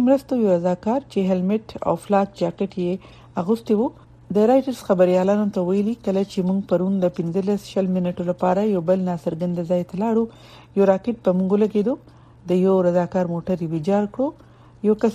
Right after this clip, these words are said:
یې ووژلو او څلور یې زخمیان کړل. رضاکاران ژوبل شول او د باچموت سیمه ییز رضاکار یې خپله لاسه ورکړه او وویستل شو.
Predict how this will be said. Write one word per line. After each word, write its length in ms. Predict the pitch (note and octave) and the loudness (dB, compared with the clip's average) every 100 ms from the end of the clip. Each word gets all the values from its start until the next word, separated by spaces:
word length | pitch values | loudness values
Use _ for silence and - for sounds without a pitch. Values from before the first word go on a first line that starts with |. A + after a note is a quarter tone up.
| A3+ | 0
یې 60 | A3 | 2
ووژلو 380 | A3 A3+ A#3 C#4+ - | 2 2 0 -2 -2
او 80 | E3 E3 | -4 -2
څلور 260 | F#3 G3 F#3 E3 | 0 0 0 -2
یې 80 | D#3+ - - - - G3+ | -6 -8 -20 -20 -12 -2
زخمیان 360 | F#3 - E3+ D#3 D3 | -2 0 -4 -4 -4
کړل. 180 | D#3 D#3 - - - - - - | -6 -6 -16 -20 -20 -20 -10 -2
رضاکاران 640 | G3 A3 A3 A3+ A#3 B3+ A3+ | 2 2 4 2 4 2 2
ژوبل 280 | A3 G#3+ G#3+ | 2 2 0
شول 200 | - A3 C4 - | 0 0 0 -2
او 60 | F3 | 0
د 100 | F3 | 4
باچموت 480 | F3 F3 F#3 F#3+ - - | 4 2 -2 -4 -6 -6
سیمه 200 | F3+ F3 | -2 -2
ییز 160 | F3 E3 | 0 0
رضاکار 440 | E3+ E3+ F#3+ F#3 | 0 0 0 0
یې 180 | E3 F3+ | 0 -2
خپله 220 | - F3+ D#3+ | 2 2 2
لاسه 260 | D#3+ D3+ D#3+ | -2 -4 -4
ورکړه 280 | F3 - G3+ C4+ - - - - - E3 | -6 -4 -4 -4 -12 -20 -20 -20 -6 0
او 60 | E3+ | 0
وویستل 520 | - F#3+ F3+ - D#3 D3 | 2 -2 -2 -4 -8 -8
شو. 120 | - | -10